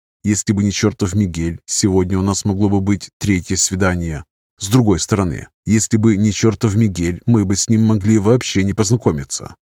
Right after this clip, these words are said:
Вряд ли Кларк свел бы нас вместе со словами «Тебе уже двадцать семь, Боб, надо что-то решать, а у меня на примете есть отличный парень». Джон никогда не лез в мою личную жизнь.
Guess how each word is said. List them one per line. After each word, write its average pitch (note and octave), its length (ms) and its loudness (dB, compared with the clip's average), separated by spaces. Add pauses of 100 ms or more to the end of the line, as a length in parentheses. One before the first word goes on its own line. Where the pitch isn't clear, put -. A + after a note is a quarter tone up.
Вряд A#2 300 2
ли F#2 60 0
Кларк G2 360 -2
свел C3 300 2
бы G2 100 0
нас F#2+ 220 -2
вместе G#2 340 -2
со G2 140 -2
словами G#2 540 2 (100)
«Тебе G#2+ 280 4
уже G2+ 220 2
двадцать F2+ 420 -2
семь, G2 460 -2
Боб, G#2+ 360 0 (100)
надо A2 260 2
что-то G#2+ 300 0
решать, G2 500 -2 (100)
а G#2 100 2
у G2+ 100 4
меня F2+ 240 0
на A2 100 2
примете A2 480 0
есть G#2+ 320 0
отличный A2+ 580 0
парень». D#2 440 -4 (360)
Джон G#2 360 0
никогда A#2 600 2
не E2+ 160 0
лез G2+ 280 0
в G#2 40 -2
мою G#2 260 4
личную G2+ 440 0
жизнь. D#2 480 -6